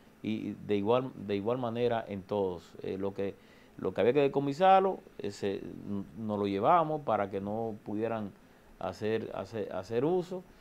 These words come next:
y lo demás, eh, se, lo montábamos en furgón y se traían a, a los comedores económicos y a los comedores locales se les dejaba una parte de esos,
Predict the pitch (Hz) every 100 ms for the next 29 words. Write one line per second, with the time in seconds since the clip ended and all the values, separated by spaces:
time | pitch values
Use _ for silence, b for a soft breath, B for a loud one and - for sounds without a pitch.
0 | b b 110 113 117 113 117 147 160 156
1 | - - 113 110 107 - 101 101 101 101
2 | 123 131 131 143 147 170 185 156 131 117
3 | 110 117 135 123 117 107 92 98 101 104
4 | 107 110 127 123 120 156 160 151 147 143
5 | b b b 107 104 110 107 113 131 131
6 | 110 131 139 123 110 104 104 120 117 110
7 | 101 107 107 104 104 104 110 101 95 -